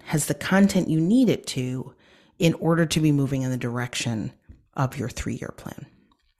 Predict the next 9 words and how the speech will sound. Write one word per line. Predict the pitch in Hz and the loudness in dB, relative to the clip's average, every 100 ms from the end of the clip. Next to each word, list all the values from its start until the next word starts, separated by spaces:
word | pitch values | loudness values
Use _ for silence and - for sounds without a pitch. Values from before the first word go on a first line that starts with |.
| - - | -20 -8
For | 185 - | -6 2
each | 233 277 - 202 | 4 4 0 2
goal | 160 160 175 | 4 4 4
in | 180 | 2
your | 185 | 0
long-term | 151 123 123 - 117 | 0 -4 -8 -10 -10
plan, | - 117 | -8 -6
and | 131 | -4
I | 131 | -6